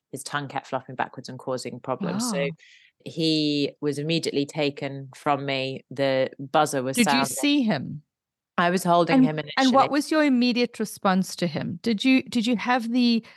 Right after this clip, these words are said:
Speaker 2: rush of oxytocin and the falling in love, or did you, was it like, "Oh my gosh, this is a shock. This is"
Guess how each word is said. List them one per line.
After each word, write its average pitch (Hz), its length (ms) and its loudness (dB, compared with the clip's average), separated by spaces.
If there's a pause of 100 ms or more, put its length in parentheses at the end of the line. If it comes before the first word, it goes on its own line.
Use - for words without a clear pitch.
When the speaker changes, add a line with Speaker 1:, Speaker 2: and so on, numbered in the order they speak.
(180)
Speaker 2:
rush 220 260 2
of 233 80 0
oxytocin 202 720 0
and 196 100 4
the 190 60 2
falling 202 380 0
in 190 100 2
love, 190 300 0
or 220 100 2
did 202 260 0
you, 214 160 0
was 208 220 2
it 214 160 -2
like, 190 240 -2 (400)
"Oh 226 80 4
my 202 140 6
gosh, 175 300 2
this - 180 -6
is 190 120 -2
a 190 60 2
shock. - 400 -4
This - 240 -4
is" 175 320 -2